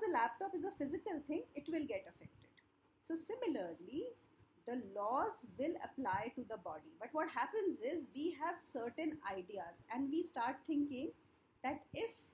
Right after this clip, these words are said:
a person is realized, how can he get sick or she get sick or something can happen to them? So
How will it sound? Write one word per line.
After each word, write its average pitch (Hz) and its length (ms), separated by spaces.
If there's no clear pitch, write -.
a - 40
person 277 480
is 294 220
realized, 247 680
how 302 120
can 440 160
he 381 80
get 392 220
sick - 320
or 269 60
she 320 260
get 320 200
sick - 320
or 262 60
something 294 460
can 311 200
happen 294 340
to 294 120
them? 165 240
So 370 320